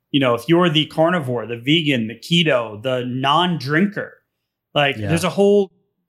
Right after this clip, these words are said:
Speaker 1: comedic skit by Jim Gaffigan. It's like, "Drinking's the only thing you have to explain to people why you don't do it."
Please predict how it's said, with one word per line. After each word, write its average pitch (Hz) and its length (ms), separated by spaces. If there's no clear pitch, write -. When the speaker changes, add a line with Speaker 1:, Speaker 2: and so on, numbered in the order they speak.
Speaker 1:
comedic 202 420
skit - 500
by 135 120
Jim 160 240
Gaffigan. 156 500
It's 123 120
like, 135 260
"Drinking's 311 360
the 233 80
only 226 180
thing 226 220
you 185 80
have 170 100
to 170 100
explain 170 400
to 175 80
people 147 280
why 147 140
you 160 160
don't 143 300
do 151 160
it." 98 180